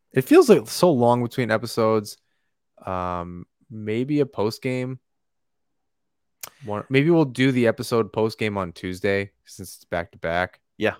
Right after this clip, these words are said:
Speaker 2: could, we could do
Speaker 1: Um,
Speaker 2: that.
Speaker 1: it's late in my bedtime and daylight saving. It's dark. It's a lot of darkness. Um, we'll see.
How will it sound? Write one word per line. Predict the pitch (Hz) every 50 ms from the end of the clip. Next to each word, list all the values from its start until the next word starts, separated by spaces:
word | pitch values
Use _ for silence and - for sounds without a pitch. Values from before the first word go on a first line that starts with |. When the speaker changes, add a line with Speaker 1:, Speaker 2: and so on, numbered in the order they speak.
| _ _ _ _ _ _ _ _ _ _ _ _ _
Speaker 2:
could, | - - 90 85
we | 90
could | 85 85
do | 82 82 82
Speaker 1:
Um, | 76 67
Speaker 2:
that. | 67 71 - _ _ _ _ _ _ _ _ _ _ _ _ _ _ _ _ _ _ _ _ -
Speaker 1:
it's | 107 - -
late | 87 87 90 95 98 - _ _ _ _
in | 107 92 87
my | 82 80
bedtime | 76 - - 87 85 - - 95 92 90 90 90 92 - - -
and | - - 87 80
daylight | 85 82 82 80 80 80 -
saving. | - 95 92 90 87 90 90 87 85 85 _ _ _ _ _ _ _ _
It's | _ - _ _
dark. | - 82 82 85 - - - _ _ _ _ _ _
It's | _ -
a | - -
lot | 78 76 78 82 85 82 - _ _ _ -
of | 95 90
darkness. | - 82 82 85 - _ 85 87 85 - - - _ _ _ _ _ _ _ _ _ _ _ _ _ _ _ _ -
Um, | 95 87 80 80 80 78 78 76 76 76 78 _ _ _ _ _ _ _ _ _ _ _ _ _ _ _ _ _ _ _ _ _ _ _ _ _ _ _ _ _ _ _ _ _ _ _ _ _ _ _ _ _ _ _ _ _ _ _ _ _ _ _ _ _ _ _ _ _ _ _
we'll | 101
see. | - - 90 73